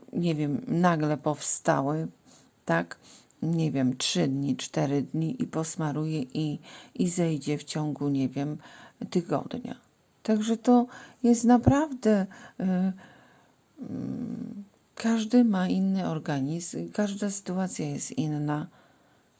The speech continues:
Także tu nie można się sugerować, e, czy mi to pomaga, czy mi nie pomaga, e,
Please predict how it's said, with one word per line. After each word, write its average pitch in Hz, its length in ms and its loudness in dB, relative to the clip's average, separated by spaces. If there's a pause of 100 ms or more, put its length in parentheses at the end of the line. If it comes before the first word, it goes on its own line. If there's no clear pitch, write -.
(140)
Także 220 260 -2
tu 247 120 4
nie 247 140 10
można 285 340 6
się 208 180 0
sugerować, 190 880 0 (560)
e, 180 380 0
czy 196 180 0
mi 196 140 4
to 175 120 -2
pomaga, 165 580 0
czy 143 180 -6
mi 143 120 -2
nie 151 180 -2
pomaga, 175 640 2 (540)
e, - 80 -2